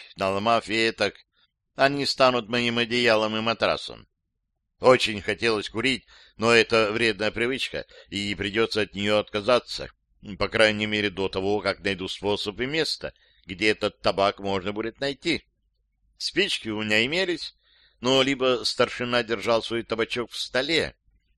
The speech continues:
либо был некурящим, как тот немец-водитель, чей ранец я положил под голову. Впрочем,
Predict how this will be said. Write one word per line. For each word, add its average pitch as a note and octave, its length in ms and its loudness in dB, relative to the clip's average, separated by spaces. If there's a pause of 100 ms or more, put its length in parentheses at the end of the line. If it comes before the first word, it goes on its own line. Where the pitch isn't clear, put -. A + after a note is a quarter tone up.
либо D#3+ 400 2
был A#2+ 340 2
некурящим, G2+ 840 -2 (420)
как G#2 180 4
тот A2+ 300 -2
немец-водитель, G#2+ 1080 -4 (260)
чей A2+ 200 4
ранец A2+ 420 2
я A2 100 4
положил G#2 440 -4
под G#2 200 -4
голову. E2 420 -6 (680)
Впрочем, E3 560 2